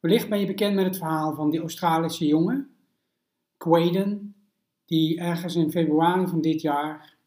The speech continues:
via een videoboodschap zo duidelijk aangaf hoe hij zich voelt na een hele dag gepest te zijn.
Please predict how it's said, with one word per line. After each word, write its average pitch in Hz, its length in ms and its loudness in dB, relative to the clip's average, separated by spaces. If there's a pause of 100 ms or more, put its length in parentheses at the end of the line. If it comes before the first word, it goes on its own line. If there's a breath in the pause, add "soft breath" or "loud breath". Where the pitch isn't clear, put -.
(420)
via 175 260 2
een 160 320 2
videoboodschap 165 960 -2 (600)
zo 151 220 -4
duidelijk 202 420 2
aangaf 175 680 -4 (720)
hoe 147 140 -2
hij 190 200 2
zich 202 280 -6
voelt 214 560 -8 (420)
na 165 220 -4
een 156 120 -2
hele 190 380 0
dag 160 280 -2
gepest - 360 -6
te 160 100 -8
zijn. 127 440 -12